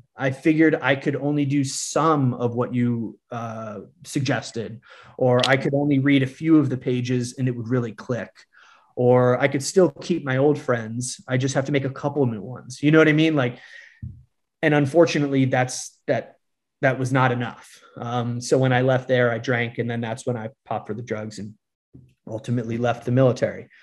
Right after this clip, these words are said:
Um, and then I moved out to East County. Um, I was kicked out of the military after seven and a half years, and I had lost my career. I lost, like, the only thing that I knew. And, and yeah, I was upset 'cause I,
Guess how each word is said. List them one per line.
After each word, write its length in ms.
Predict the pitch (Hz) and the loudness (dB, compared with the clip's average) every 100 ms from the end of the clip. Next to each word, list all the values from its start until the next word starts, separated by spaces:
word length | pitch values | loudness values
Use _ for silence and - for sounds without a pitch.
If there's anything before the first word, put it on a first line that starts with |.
| - - _ | -20 -20 _
Um, 720 | - 117 117 117 113 113 110 107 _ - | 0 4 6 4 2 -2 -6 -10 _ -4
and 140 | 131 | 0
then 100 | 131 | 4
I 80 | 131 | 4
moved 300 | 131 131 127 | 4 4 4
out 200 | 127 123 | 2 2
to 140 | 131 135 | -4 -4
East 220 | 131 - | -6 -2
County. 640 | 143 135 131 131 131 131 - _ | 2 2 4 2 0 -4 -10 _
Um, 800 | 113 110 110 113 113 110 110 101 - _ - | -12 -10 -8 -8 -8 -8 -10 -12 -18 _ -2
I 140 | 127 | 2
was 160 | 143 143 | 4 2
kicked 280 | - 147 147 | 2 0 4
out 140 | 135 | 2
of 40 | 131 | 2
the 60 | |
military 880 | 127 123 123 127 117 117 117 117 107 | 2 0 -2 -2 -2 -2 -2 -6 -4
after 480 | 120 113 - 120 113 | -6 -6 -4 -2 -2
seven 320 | - 131 127 | 2 4 4
and 80 | 123 | 2
a 60 | |
half 280 | 123 120 120 | 0 -2 -4
years, 380 | 117 120 120 127 | -2 -2 -2 -4
and 160 | 110 98 | -8 -6
I 120 | 117 | -2
had 120 | 127 | 0
lost 240 | 127 127 | 0 0
my 100 | 139 | -2
career. 440 | 143 151 214 123 - _ _ _ - | -4 -2 -2 -4 -10 _ _ _ -2
I 80 | 127 | 4
lost, 300 | 127 131 - | 4 4 4
like, 160 | 131 | 2
the 140 | 131 127 | 2 2
only 180 | 131 135 | 4 2
thing 200 | 139 131 | 2 2
that 100 | 127 | 2
I 100 | 127 | 2
knew. 360 | 143 170 113 | 4 4 4
And, 260 | 113 113 110 | -4 -10 -8
and 160 | 135 180 | -4 2
yeah, 200 | 220 127 | 4 4
I 60 | |
was 180 | 127 131 | 2 2
upset 640 | 127 - - 135 139 - | 0 0 2 4 2 0
'cause 240 | - 120 123 | -4 -2 0
I, 260 | 120 120 | 0 -2